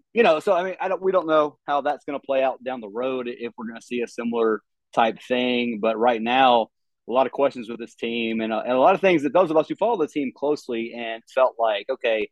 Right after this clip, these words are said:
the, the national media is maybe making too much of these losses. Um, <laughs> right now, those people seem to be spot on, and, and we're,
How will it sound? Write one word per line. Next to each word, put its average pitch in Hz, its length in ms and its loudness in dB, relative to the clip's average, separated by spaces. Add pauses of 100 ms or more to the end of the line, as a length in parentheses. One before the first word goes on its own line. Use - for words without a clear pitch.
(460)
the, 127 200 2
the 131 140 0
national 156 440 4
media 127 480 2
is 113 100 -6
maybe 120 260 -6
making 113 520 -6 (180)
too 185 180 0
much - 480 0 (100)
of 139 180 2
these 143 180 2
losses. 170 600 -4 (540)
Um, 120 500 2 (220)
<laughs> 117 240 -8
right 139 300 2
now, 143 420 6 (100)
those 143 160 -4
people 131 180 -8
seem 131 200 -6
to 117 60 -6
be 113 120 -8
spot 107 360 -2
on, 117 380 -2
and, 107 100 -8
and 104 260 -12
we're, 113 140 -6